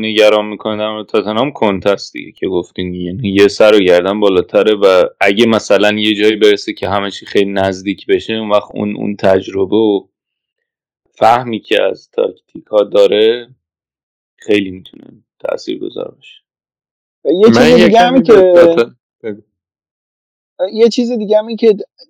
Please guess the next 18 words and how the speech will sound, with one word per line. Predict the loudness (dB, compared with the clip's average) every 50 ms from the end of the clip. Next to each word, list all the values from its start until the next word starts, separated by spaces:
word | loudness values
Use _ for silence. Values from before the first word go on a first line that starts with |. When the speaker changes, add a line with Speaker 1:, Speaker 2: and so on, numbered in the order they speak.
| _ _ -4 -2
Speaker 2:
اولین | -2 0 2 4 4 4 4 4 4
باریه | 4 4 4 4 4 2 2 2
که | 0 -2
وسط | 2 2 2 2 0 -4 -6 -6 -8 -6 -2
فصل | -2 -2 -2 -2 -6
کنته | _ -12 -12 -12 -12 -12 -16
تیم | -14 _ -8 -6 -4 -2
گرفته | -2 -2 0 -2 -2 -6 _ _ -10 -8 -8 -8 -8 -12 -10 -6
و | -2
Speaker 1:
ام. | 0 0 0 -2 -6 _ _ -20 -20 -20 -20 _ _ _
Speaker 2:
ما | _ -10 -8 -2
تا | 2 6
حالا | 6 6 6
همچین | 4 2 0 -4 -10 -8
تجربه‌ای | -4 -2 -2 -2 -2 -4 -6 -6 -6 -4 -4 -4 -6 -6 -6
رو | -8 -8 -8 -8 -8 -10 -12 -16 _ _ _ _ _ _ _ _ _ _ _ _ _ _ _ _ _
ندیده | -2 0 0 2 2 0 0 0 0
بودیم | 0 0 0 -2 -4 -4 -6 -8 -12